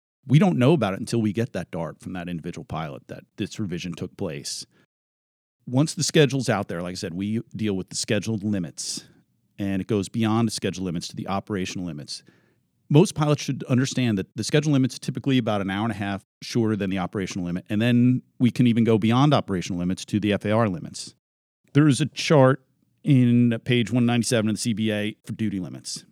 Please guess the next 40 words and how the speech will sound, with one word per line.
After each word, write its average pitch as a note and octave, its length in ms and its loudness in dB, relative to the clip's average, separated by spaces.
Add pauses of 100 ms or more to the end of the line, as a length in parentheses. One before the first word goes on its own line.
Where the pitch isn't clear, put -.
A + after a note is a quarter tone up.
scheduled C3 460 0
operational A2 480 0
F F#2+ 120 -6
A F2+ 120 -2
R. D2+ 240 -6 (580)
Every C#3 240 6
pilot A2 320 0
should - 140 -6
know G2+ 240 -2
what F#2 160 -6
those F#2+ 240 -4
limits G2 240 -2
are E2+ 160 -4
for F#2+ 160 -12
themselves G2 680 -8 (600)
before A2+ 340 0
they A2 120 2
go G2+ 180 0
flying G#2 400 0
or G2 260 -2 (340)
as G2 280 -4
a G2+ 60 0
revision G#2+ 580 0
occurs, G#2+ 640 -2 (480)
so - 140 -2
that B2 160 4
they D#3+ 140 4
can D3 180 4
use D3+ 220 4
that C3 180 4
as A#2+ 100 -2
kind B2+ 200 4
of G#2+ 60 0
the G#2 60 -6
guidepost G#2+ 480 0
to - 60 -12
start B2 460 0
self-evaluating D#2 920 -8
for F#2+ 140 -6
fatigue - 580 -16